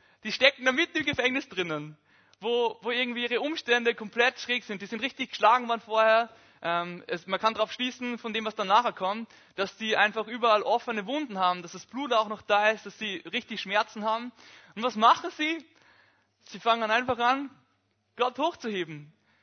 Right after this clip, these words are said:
Und, und das ist echt was, was, was bewirkt, wo eine unglaubliche Kraft drinnen ist, wenn wir unabhängig von unserem Wohlbefinden und uns,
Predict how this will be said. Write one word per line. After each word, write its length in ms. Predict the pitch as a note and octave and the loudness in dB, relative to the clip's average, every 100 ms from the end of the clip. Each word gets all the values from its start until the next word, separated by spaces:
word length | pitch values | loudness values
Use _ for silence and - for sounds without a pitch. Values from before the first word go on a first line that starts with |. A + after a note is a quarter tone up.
| _ _ - | _ _ -8
Und, 340 | G3+ G#3+ G3+ - | -6 -6 -10 -8
und 180 | A3 A#3 | -8 -6
das 100 | A#3+ | -4
ist 100 | B3 | 2
echt 260 | C4+ B3+ | 2 2
was, 200 | C4+ B3+ | 0 2
was, 240 | B3+ B3 B3+ | 0 0 -4
was 140 | B3 | -10
bewirkt, 440 | B3+ A3 C#4+ D#4 - | -10 -4 -2 -2 -6
wo 180 | G#3+ A3+ | -4 -2
eine 140 | A3 | -2
unglaubliche 500 | A#3 C#4 C4 B3+ A3 | -6 0 0 0 -8
Kraft 420 | - A3 C4+ - | -4 -2 -2 -4
drinnen 200 | G#3+ G#3 | -10 -8
ist, 140 | G3+ G#3+ | -8 -8
wenn 160 | G#3 | -8
wir 360 | A3 C4 C4 B3+ - _ _ | -4 0 0 -2 -14 _ _
unabhängig 640 | - C#4 C4+ B3+ B3 B3 - | -6 -4 -2 -2 -2 -4 -6
von 160 | A#3+ | -6
unserem 280 | B3 B3 G#3+ | -6 -6 -6
Wohlbefinden 680 | A#3+ C#4 A3+ F#3+ G3 F#3 F#3 | -2 -4 -4 -8 -10 -10 -10
und 80 | F#3 | -10
uns, 240 | G#3 G3+ | -10 -14